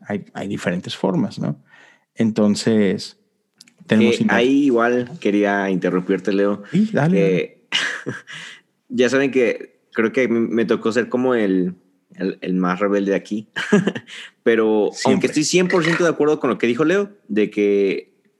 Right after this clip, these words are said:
Speaker 2: al final de cuentas no es, no es el agua, no es la persona,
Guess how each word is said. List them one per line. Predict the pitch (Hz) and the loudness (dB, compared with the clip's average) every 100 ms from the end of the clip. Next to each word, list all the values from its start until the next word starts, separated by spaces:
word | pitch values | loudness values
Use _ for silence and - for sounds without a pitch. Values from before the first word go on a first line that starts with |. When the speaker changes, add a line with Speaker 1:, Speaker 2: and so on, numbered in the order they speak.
| _ _ | _ _
Speaker 2:
al | 120 123 | -2 0
final | 123 135 | 0 0
de | 135 | 0
cuentas | 135 139 143 143 | 0 0 0 0
no | 139 139 139 | 0 2 2
es, | 139 135 - - - - _ _ _ _ | 0 -2 -8 -20 -20 -20 _ _ _ _
no | 117 123 131 139 | 0 2 2 2
es | 139 | 0
el | 123 110 | 2 2
agua, | 113 120 123 | 2 2 2
no | 120 117 | 2 2
es | 117 | 2
la | 113 - | 0 0
persona, | 95 - 104 110 113 120 | -2 0 0 0 -2 -4